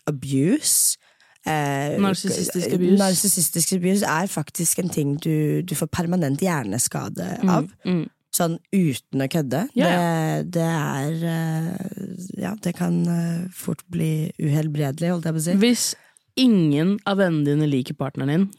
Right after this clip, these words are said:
Speaker 1: Mm.
Speaker 2: så er det ikke vennene dine som er problemet.
Speaker 1: Nei, men det er noe med det. Og også sånn et annet tips jeg har,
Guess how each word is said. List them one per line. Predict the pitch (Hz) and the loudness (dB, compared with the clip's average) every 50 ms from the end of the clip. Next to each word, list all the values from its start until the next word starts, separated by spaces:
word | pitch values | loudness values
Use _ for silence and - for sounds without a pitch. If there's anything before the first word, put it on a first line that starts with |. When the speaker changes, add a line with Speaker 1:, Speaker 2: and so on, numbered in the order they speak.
| - - | -10 -6
Speaker 1:
Mm. | 170 160 156 156 160 - - 175 175 | -2 -2 0 0 -2 -4 -6 -8 -4
Speaker 2:
så | - 170 139 | -2 -2 -2
er | |
det | 110 120 | -2 -2
ikke | - 139 | -2 -2
vennene | 143 131 123 127 | -2 0 -2 -2
dine | 117 - | -4 -4
som | - - 110 | -6 -8 -8
er | 139 | -6
problemet. | 131 120 - 208 | -2 0 2 4
Speaker 1:
Nei, | 214 220 220 | 4 4 4
men | 226 214 214 214 208 | 4 2 2 2 2
det | 214 - | 2 2
er | - 180 170 170 170 | 2 0 0 0 2
noe | 185 185 170 156 | 2 2 2 2
med | 151 151 151 | 0 0 0
det. | 156 147 147 151 | 0 -2 -2 0
Og | - 214 - - | -2 -4 -2 -2
også | 214 - - - 254 | 0 0 2 2 2
sånn | 233 247 247 | 2 2 2
et | 254 247 - | 2 0 0
annet | 285 262 226 208 214 - | 0 0 0 0 -2 -4
tips | - - 165 - - - - - | -4 -4 -4 -4 -2 -2 0 0
jeg | 160 156 | 2 2
har, | 156 156 156 160 175 185 | 2 2 2 2 0 0